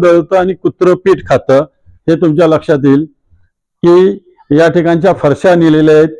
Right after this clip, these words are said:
या ठिकाणचे सगळे दार, खिडक्या, सगळं काय नेलेलं आहे. आणि आत्ता ह्या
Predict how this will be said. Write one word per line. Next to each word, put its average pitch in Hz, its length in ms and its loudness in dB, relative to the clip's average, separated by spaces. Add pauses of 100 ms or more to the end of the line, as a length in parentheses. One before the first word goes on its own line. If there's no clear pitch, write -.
(260)
या 143 180 2
ठिकाणचे 147 540 -4
सगळे 151 440 -2
दार, 143 520 -2
खिडक्या, 151 500 -2
सगळं 170 640 -2
काय 190 160 -2
नेलेलं 139 380 0
आहे. 156 120 -2 (400)
आणि 147 180 0
आत्ता 160 420 -2
ह्या 139 380 -2